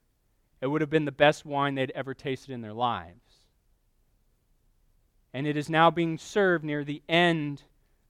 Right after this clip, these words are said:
of the feast. It is so significant socially. It is so shocking socially that the master of the feast makes sure to point this out.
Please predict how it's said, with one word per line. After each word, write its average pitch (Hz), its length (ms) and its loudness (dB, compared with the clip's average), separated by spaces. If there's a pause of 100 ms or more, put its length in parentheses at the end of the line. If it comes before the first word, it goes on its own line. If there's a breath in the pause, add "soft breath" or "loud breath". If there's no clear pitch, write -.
(120)
of 131 80 -14
the 131 80 -16
feast. 143 400 0
It 143 80 -6
is 135 100 -8
so 202 400 6
significant 208 640 -6
socially. 123 640 -8 (280)
It 156 100 -6
is 151 60 -8
so 220 200 2
shocking 175 600 -2
socially 135 600 -12
that 107 160 -16
the 123 40 -12
master 139 380 -4
of 156 60 -10
the 147 80 -12
feast 135 320 -10
makes 123 180 -12
sure 143 220 -14
to 123 60 -16
point 123 280 -16
this - 180 -20
out. 78 140 -20